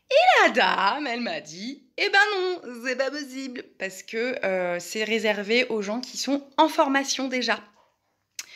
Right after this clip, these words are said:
Sinon, il y aurait trop de gens, euh, apparemment, qui, bah, qui voudraient faire des stages, quoi. Donc, c'est mort. Voilà.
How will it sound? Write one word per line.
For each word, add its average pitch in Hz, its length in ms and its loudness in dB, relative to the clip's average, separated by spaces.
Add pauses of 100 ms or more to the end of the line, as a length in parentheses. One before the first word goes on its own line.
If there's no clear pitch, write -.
(140)
Sinon, 208 260 -4
il 226 40 -2
y 214 40 -2
aurait 190 160 0
trop 214 220 -2
de 196 40 -4
gens, 208 380 2
euh, 160 680 0
apparemment, 156 440 -6
qui, 139 1040 -10
bah, - 80 -4
qui - 180 -14
voudraient 135 240 -10
faire 156 160 -12
des 139 80 -12
stages, - 280 -14
quoi. - 140 -20 (1120)
Donc, 277 280 2
c'est 262 100 2
mort. - 300 -4 (1040)
Voilà. - 140 0